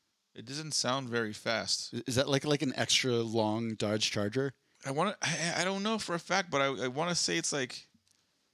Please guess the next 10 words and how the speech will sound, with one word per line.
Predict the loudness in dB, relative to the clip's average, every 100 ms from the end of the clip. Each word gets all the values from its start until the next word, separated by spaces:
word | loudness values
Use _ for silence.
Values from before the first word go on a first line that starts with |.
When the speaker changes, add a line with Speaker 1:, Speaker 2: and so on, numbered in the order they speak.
| _ -10
Speaker 1:
not, | 0 2 2 -2 _ -14
it's | -6 -2
not, | 2 0 2
like, | -2 0
intended | -4 0 0 0 -2
to | 0
be | 2 2 2 0
a | 0
getaway | 2 2 2 -2
car. | 0 -2 0